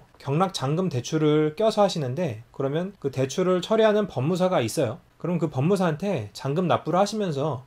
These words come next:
이 인도명령 신청도 서비스로 같이 해달라고 요청을 꼭 하세요. 자, 그리고 잔금을 납부하신 다음에는 소유권이 저한테 넘어왔죠.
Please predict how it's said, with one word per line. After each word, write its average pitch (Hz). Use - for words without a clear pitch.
이 160
인도명령 196
신청도 196
서비스로 226
같이 -
해달라고 175
요청을 151
꼭 151
하세요. 156
자, 123
그리고 175
잔금을 165
납부하신 175
다음에는 147
소유권이 233
저한테 135
넘어왔죠. 151